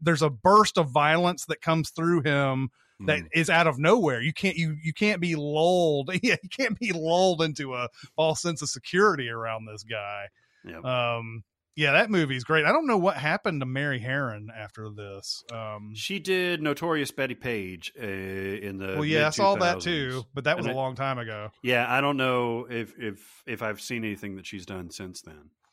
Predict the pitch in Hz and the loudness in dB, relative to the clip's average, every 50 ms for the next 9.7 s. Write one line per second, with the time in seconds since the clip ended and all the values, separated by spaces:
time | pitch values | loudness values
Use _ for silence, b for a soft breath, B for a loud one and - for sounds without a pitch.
0 | _ _ _ _ _ _ _ _ - 120 104 90 - - - 139 143 151 180 196 | _ _ _ _ _ _ _ _ -8 -8 -8 -8 -10 -12 -10 -6 -4 -4 -4 -4
1 | - 151 156 156 143 147 165 233 294 262 160 131 120 - - 240 196 143 127 147 | -4 -6 -6 -4 -4 -2 -2 -2 -2 -2 -4 -6 -6 -6 -6 -6 -6 -4 -6 -8
2 | 151 - - 269 254 285 277 269 247 226 190 170 151 147 139 151 175 - - 196 | -10 -8 -10 -10 -8 -6 -6 -4 -4 -2 -2 0 -2 -2 -2 -4 -6 -6 -6 -6
3 | 185 180 180 180 175 160 131 127 135 156 170 156 165 170 170 170 170 160 151 135 | -6 -4 -6 -6 -6 -8 -8 -8 -8 -8 -6 -6 -8 -8 -8 -8 -8 -8 -8 -10
4 | 139 147 160 165 165 170 170 165 - - - - - - _ _ _ _ _ _ | -10 -10 -10 -8 -4 -4 -4 -4 -4 -8 -14 -14 -16 -18 _ _ _ _ _ _
5 | _ _ _ _ _ - - 165 139 120 107 95 92 - _ - 104 101 - 110 | _ _ _ _ _ -8 -6 -4 -4 -6 -6 -10 -14 -18 _ -14 -12 -10 -10 -8
6 | 101 107 90 90 87 113 147 147 147 143 139 135 131 120 82 80 82 - - _ | -8 -8 -8 -8 -8 -6 -4 -2 -2 -2 -2 -4 -6 -8 -10 -14 -20 -20 -20 _
7 | _ _ _ _ _ _ _ _ _ _ _ _ - 147 156 156 131 127 117 113 | _ _ _ _ _ _ _ _ _ _ _ _ -6 -4 -4 -4 -4 -8 -10 -10
8 | 110 117 117 123 127 120 113 107 104 101 104 101 _ - - - - - 123 143 | -8 -6 -4 -4 -4 -6 -8 -10 -12 -14 -16 -18 _ -18 -14 -14 -10 -8 -8 -10
9 | 151 - - - 156 - - 165 165 165 156 170 165 165 | -10 -10 -12 -12 -10 -10 -8 -10 -10 -8 -10 -10 -10 -10